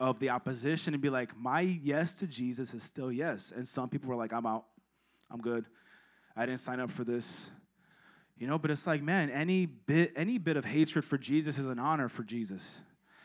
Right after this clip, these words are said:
And we gotta believe that, and we'll, we'll talk a little bit about it. But it says, "At that time, many will turn away from the faith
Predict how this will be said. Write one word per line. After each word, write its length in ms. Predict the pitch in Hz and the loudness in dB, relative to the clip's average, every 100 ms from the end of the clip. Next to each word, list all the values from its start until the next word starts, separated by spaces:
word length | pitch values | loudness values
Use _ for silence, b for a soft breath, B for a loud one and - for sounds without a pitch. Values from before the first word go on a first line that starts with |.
| b - | b 2
And 80 | |
we 60 | 135 | 4
gotta 160 | 151 139 | 4 4
believe 260 | 131 160 | 4 4
that, 100 | 147 | 6
and 100 | 120 | 6
we'll, 140 | 120 123 | 4 4
we'll 120 | 117 | 2
talk 260 | - 143 135 | 2 2 2
a 40 | |
little 180 | 127 127 | -2 0
bit 120 | 120 | 0
about 260 | 113 151 131 | 4 4 4
it. 120 | 107 | 2
But 220 | 131 120 - _ B B B B B | 0 0 -6 _ B B B B B
it 140 | 151 | 0
says, 340 | 165 214 180 151 - _ _ _ _ 139 | 4 6 6 4 -8 _ _ _ _ -2
"At 220 | 165 180 | -2 2
that 180 | 196 190 | 2 2
time, 440 | 185 170 135 131 - - | 4 6 4 -2 -10 -14
many 540 | 113 143 185 202 151 | -6 0 2 4 4
will 180 | 127 135 | 2 0
turn 260 | - 156 151 | 0 0 2
away 360 | 131 139 160 | 4 6 6
from 220 | 170 175 156 | 6 2 -2
the 80 | |
faith 640 | - 185 175 120 - - | -2 0 2 2 -2 -12